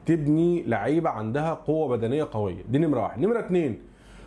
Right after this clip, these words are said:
التخطيط على المستوى البعيد، من بداية الناشئين، من اللعيب وهو عنده تمنتاشر سنة وستاشر سنة وسبعتاشر سنة، أنت بتأسس لعيب إزاي ياكل، إزاي ينام، إزاي يقدر إن هو عارف كل عضلة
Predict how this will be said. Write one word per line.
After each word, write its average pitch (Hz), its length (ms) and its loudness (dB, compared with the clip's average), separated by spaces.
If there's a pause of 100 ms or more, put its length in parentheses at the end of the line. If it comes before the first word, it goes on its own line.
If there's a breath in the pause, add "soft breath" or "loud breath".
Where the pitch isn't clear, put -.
(100)
التخطيط 208 680 0
على 160 160 0
المستوى 156 400 -2
البعيد، 120 500 -2
من 135 180 4
بداية 180 280 0
الناشئين، 143 520 0
من 120 300 0
اللعيب 127 420 2
وهو 139 160 2
عنده 151 280 -2
تمنتاشر 131 440 -2
سنة 160 340 -2
وستاشر 143 600 -2
سنة 160 280 -2
وسبعتاشر 127 420 -2
سنة، 165 220 -2
أنت 135 120 -2
بتأسس 139 520 -2
لعيب 147 320 2 (580 loud breath)
إزاي 151 320 2
ياكل، 175 400 0 (120)
إزاي 147 340 2
ينام، 151 340 0 (120)
إزاي 117 560 0
يقدر 135 300 -2
إن 120 120 0
هو 147 220 0
عارف 151 320 -4
كل 175 220 2
عضلة 139 440 -2